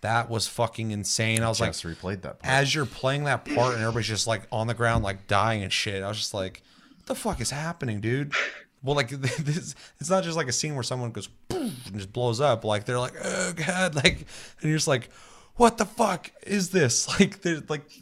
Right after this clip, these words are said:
Speaker 1: I've been playing with these dudes for, like, hours now. This is happening. Um, and y-, as a kid, that translated, as an adult, it's like, if I think back on any games that, like, you know, really impacted me, Final Fantasy seven will always come up, like,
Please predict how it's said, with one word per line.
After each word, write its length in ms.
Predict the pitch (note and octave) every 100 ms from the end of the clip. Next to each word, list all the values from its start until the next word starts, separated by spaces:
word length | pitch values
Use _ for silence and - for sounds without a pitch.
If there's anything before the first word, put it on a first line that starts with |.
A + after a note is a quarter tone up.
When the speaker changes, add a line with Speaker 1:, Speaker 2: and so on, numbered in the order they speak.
| B2
Speaker 1:
I've 200 | E3 D#3
been 140 | F3+ D#3
playing 180 | F#3+ F#3
with 80 |
these 140 | E3+ B2+
dudes 260 | C#3+ F3+
for, 80 | -
like, 160 | D3+ -
hours 360 | D#3+ E3+ A#2+ A#2
now. 120 | C3
This 200 | D3 D3+
is 80 | C#3+
happening. 520 | E3 E3 C#3+ A2 F#2+ - - - - - -
Um, 640 | A#2+ A#2 G#2 F#2+ E2+ - - _ _ _ _ _ - -
and 280 | A2+ A2 -
y-, 120 | G#2+ F2+ F#2+ -
as 180 | B2 A#2
a 40 | A#2+
kid, 220 | - E3
that 120 | G#2+
translated, 640 | F#2+ G#2+ G#2 G#2 G#2 G2
as 200 | F#2+ G#2
an 80 | A2
adult, 400 | G2+ A2 B2+ A#2
it's 200 | G#2 -
like, 240 | A2+ G2+ A#2
if 180 | A2
I 140 | G#2 A2
think 240 | C#3 A2
back 260 | G#2 G#2 -
on 140 | G#2
any 260 | G2 G#2 A2
games 640 | A2 G#2+ G2+ F#2 E2+ - - - - -
that, 200 | G#2+ F#2
like, 420 | G#2 F#2+ - - _
you 180 | A2+ G#2
know, 300 | G2+ F#2 G2+ - _ -
really 360 | G2+ A#2 A#2
impacted 480 | A#2 A2 A2 G2 -
me, 140 | F#2+ F2+
Final 180 | A2+
Fantasy 240 | A2+ A#2 A#2
seven 280 | A#2+ A2+ G#2
will 280 | G2 F#2+ _ _
always 520 | - C3 A#2 G2+ F2 -
come 220 | G#2 G2+
up, 280 | E2+ D#2 -
like, 200 | - F#2+